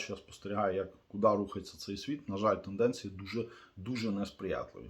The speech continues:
Тобто кількість жінок, які дійсно по-доброму відносяться до чоловіків, їх зменшується кількість, причому дуже сильно і дуже катастрофічно. Ну, от, тому, чоловіки, будьте уважні та дуже обережні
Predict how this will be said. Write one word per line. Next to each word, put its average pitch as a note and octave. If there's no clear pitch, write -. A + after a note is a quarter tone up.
Тобто -
кількість A2+
жінок, B2+
які G2+
дійсно A#2+
по-доброму G2
відносяться F#2
до G2+
чоловіків, G#2
їх G2
зменшується G2+
кількість, -
причому G2
дуже G2
сильно B2+
і G#2
дуже F#2+
катастрофічно. -
Ну, G2
от, -
тому, C#3+
чоловіки, B2
будьте A#2+
уважні A#2+
та G2+
дуже A2+
обережні A2